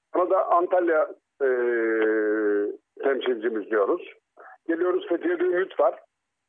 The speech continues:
Ümit bizim sesi de güzeldir. Çok güzel sanat müziği okur. Uzun süre mankenlik yaptı, fotomodellik yaptı o filmden sonra.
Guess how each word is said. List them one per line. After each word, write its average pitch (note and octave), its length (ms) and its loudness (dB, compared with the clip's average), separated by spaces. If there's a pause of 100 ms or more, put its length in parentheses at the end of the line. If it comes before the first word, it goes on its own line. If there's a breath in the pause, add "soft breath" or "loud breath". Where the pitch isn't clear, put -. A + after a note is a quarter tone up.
Ümit E4 260 -2
bizim D#4+ 340 -6
sesi C#3+ 280 -2
de E3 100 -2
güzeldir. A#2+ 420 0
Çok C#3 200 -2
güzel C3+ 240 0
sanat C#3 260 0
müziği B2 220 -2
okur. D#3+ 300 -2
Uzun C#3 240 -2
süre C#3+ 180 0
mankenlik C3+ 580 -2
yaptı, C3 320 -2
fotomodellik C3+ 680 0
yaptı A#2+ 340 -2 (220 loud breath)
o C3 100 0
filmden A2 500 0
sonra. C3 240 2